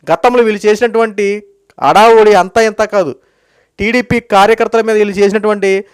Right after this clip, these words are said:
దౌర్జన్యాల అరాచకాలు అన్నీ ఇన్ని కాదు. దయచేసి వీళ్ళ మీద సివియర్ యాక్షన్ తీసుకోండి, ఎందుకంటే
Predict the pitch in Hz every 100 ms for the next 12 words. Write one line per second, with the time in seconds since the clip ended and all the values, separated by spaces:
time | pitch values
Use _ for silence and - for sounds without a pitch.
0 | _ - 180 190 226 226 202 190 214 175
1 | 180 185 220 226 214 220 185 156 113 _
2 | _ _ 120 170 208 233 220 208 202 214
3 | - 202 208 233 214 - 208 196 - 190
4 | 190 262 - _ _ 156 202 247 233 226
5 | 277